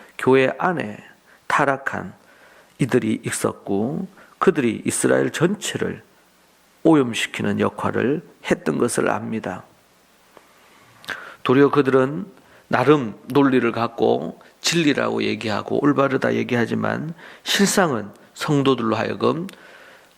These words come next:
성적으로나 도덕적으로 타락하게 만들고,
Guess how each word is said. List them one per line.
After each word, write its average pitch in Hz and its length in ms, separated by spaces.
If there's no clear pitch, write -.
성적으로나 165 1000
도덕적으로 139 640
타락하게 156 500
만들고, 113 760